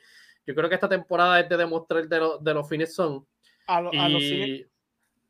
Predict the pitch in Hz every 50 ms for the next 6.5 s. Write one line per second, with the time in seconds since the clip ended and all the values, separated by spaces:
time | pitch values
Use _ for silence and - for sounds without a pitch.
0 | _ - 160 160 160 - 156 156 180 190 190 - - 202 202 202 175 151 156 160
1 | 175 180 180 190 185 190 180 175 175 185 175 185 190 165 165 160 - - 165 175
2 | 175 180 - 180 180 175 175 175 175 170 - 180 180 175 170 170 165 160 156 151
3 | 151 - 160 160 170 - 185 175 175 175 170 165 - - 180 180 175 170 156 151
4 | 151 151 165 165 165 156 160 160 160 165 165 160 151 - - - 160 156 147 139
5 | 143 139 131 127 123 - _ _ _ _ _ _ - 160 147 - 156 151 151 151
6 | 147 - 180 180 170 160 151 151 156